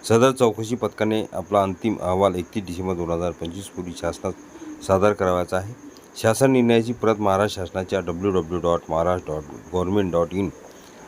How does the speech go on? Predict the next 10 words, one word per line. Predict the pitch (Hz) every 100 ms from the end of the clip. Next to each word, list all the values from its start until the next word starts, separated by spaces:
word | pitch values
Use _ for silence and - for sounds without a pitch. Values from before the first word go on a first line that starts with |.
| -
आज | - 107
दिनांक | 107 113 117 131 123 - 123 - - - - - - - - - - - - - - - - - - - - - - -
सात | 113 127 101 _ - _ - -
ऑगस्ट | - 104 123
दोन | 113 104
हजार | 98
पंचवीस | 92 95 92 104 - - -
रोजी | 95 101 104 98
हा | 95
निर्गमित | 95 90 87 95